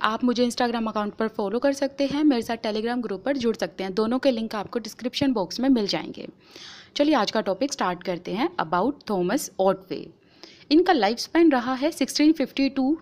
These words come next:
to सिक्सटीन एटी फ़ाइव। ये एक इंग्लिश ड्रामेटिस्ट थे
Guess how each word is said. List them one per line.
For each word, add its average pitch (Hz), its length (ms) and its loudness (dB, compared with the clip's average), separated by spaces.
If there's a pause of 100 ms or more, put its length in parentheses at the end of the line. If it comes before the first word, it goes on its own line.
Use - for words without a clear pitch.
(120)
to 240 80 -4
सिक्सटीन 311 520 4
एटी 190 580 0 (100)
फ़ाइव। 151 300 2 (1000)
ये 285 220 4
एक 294 300 0
इंग्लिश 269 360 2
ड्रामेटिस्ट 226 680 -2
थे 302 260 -2